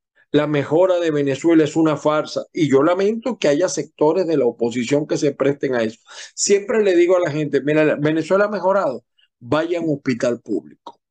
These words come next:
Hay niños en Caracas, en Maracaibo, en muchas ciudades, que mueren de cáncer porque no tienen tratamiento.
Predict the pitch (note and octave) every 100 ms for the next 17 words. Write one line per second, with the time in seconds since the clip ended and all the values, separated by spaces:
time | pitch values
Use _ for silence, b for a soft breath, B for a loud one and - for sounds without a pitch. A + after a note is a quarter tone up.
0 | _ _ _ _ _ - G#3 G#3+ C#4 G3+
1 | B2 A2 - - _ _ _ _ _ _
2 | _ - D#3+ C3 D3 E3+ G#3+ - B2 A2+
3 | - _ _ _ _ _ _ _ _ -
4 | C#3 C3+ B2+ A#2+ D3+ F#3+ E3+ A2+ A2+ -
5 | _ _ _ _ _ _ _ _ D#3+ D3+
6 | A3+ B3+ - D#3+ E3+ E3 F3+ G3+ G#2 -
7 | _ _ _ _ _ F#3 E3+ F#3 A3+ A#3
8 | A#3 A3 F#3 D#3 G#3 F#3+ D#3 C#3+ B2+ -
9 | B2 C#3 C#3 C#3+ D3 C#3 B2 C3 B2 -
10 | A#2 A#2+ A2+ -